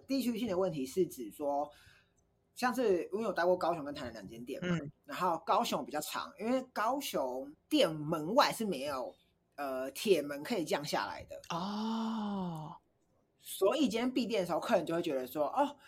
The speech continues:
Speaker 1: 不急，不急，不急，还可以再做一下。”
Speaker 2: 对。
Speaker 1: 然后像之前，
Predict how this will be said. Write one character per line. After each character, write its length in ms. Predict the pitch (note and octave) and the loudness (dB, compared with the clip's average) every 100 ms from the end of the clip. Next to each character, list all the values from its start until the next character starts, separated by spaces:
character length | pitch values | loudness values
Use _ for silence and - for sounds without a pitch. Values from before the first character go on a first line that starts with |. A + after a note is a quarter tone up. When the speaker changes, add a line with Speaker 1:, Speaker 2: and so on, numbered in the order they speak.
| - - | -20 -8
Speaker 1:
不 120 | - D4+ | 0 2
急， 200 | D#4 D#4+ | 2 -2
不 160 | A#3+ | -2
急， 220 | A#3+ D#4 | -6 -6
不 140 | C#4 G#3 | -6 -8
急， 200 | - - | -10 -10
还 140 | - | -8
可 140 | - F#3+ | -2 -2
以 40 | |
再 160 | F3 E3 | 0 -2
做 300 | F3+ C#3+ - | -4 -6 -6
一 20 | |
下。” 280 | - - - | -10 -10 -4
Speaker 2:
对。 180 | F3 D#3+ - _ - | -2 -2 -6 _ -4
Speaker 1:
然 140 | F3 | 0
后 60 | G3 | 2
像 240 | C4 A3+ | 2 0
之 160 | G3+ A3 | -2 -4
前， 280 | G#3 B2+ | 2 0